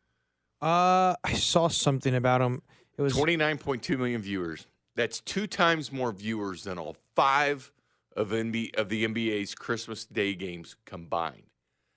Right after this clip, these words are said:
Speaker 2: Think about that. More people watched, two times more viewers just watched the Chiefs and the Raiders than the five N B A games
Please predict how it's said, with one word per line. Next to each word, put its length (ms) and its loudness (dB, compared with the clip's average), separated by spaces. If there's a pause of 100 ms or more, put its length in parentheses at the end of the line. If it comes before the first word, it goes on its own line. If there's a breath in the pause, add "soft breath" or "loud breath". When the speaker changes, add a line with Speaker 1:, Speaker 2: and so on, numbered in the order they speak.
(160)
Speaker 2:
Think 180 -6
about 180 -2
that. 260 -2
More 160 -2
people 320 -6
watched, 600 -2 (380)
two 180 -4
times 360 -2
more 180 -2
viewers 440 -6
just 320 -10
watched 380 0
the 60 -12
Chiefs 360 -8
and 80 -10
the 60 -4
Raiders 440 -2 (480)
than 140 -2
the 100 -4
five 680 2
N 140 -4
B 180 -2
A 160 -2
games 560 -14